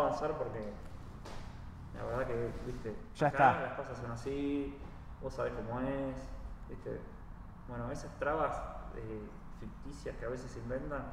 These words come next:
Speaker 1: me parece que son, son malas recomendaciones.
Speaker 2: Viene, dirías, de la mano de lo que es la resistencia al cambio por ahí, ¿no?
Speaker 1: Sí. Sí, viene de resistencia al cambio y, y a veces se, se enquista, ¿no?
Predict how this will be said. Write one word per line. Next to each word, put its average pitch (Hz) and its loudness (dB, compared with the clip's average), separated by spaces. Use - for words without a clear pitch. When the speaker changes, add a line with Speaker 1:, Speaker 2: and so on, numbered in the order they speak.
Speaker 1:
me 113 -4
parece 117 2
que 110 -2
son, 110 -2
son 117 -6
malas 113 -2
recomendaciones. 113 -4
Speaker 2:
Viene, 147 8
dirías, 131 6
de 123 2
la 123 6
mano 139 6
de 127 6
lo 120 4
que 127 2
es 131 2
la 123 6
resistencia 117 0
al 120 0
cambio 113 4
por 110 0
ahí, 104 2
¿no? 120 -2
Speaker 1:
Sí. - -8
Sí, - -8
viene 151 0
de 127 2
resistencia 120 -2
al 113 -4
cambio 147 2
y, 110 -2
y 123 -4
a 120 0
veces 123 0
se, 107 -6
se - -10
enquista, 113 -6
¿no? 113 -4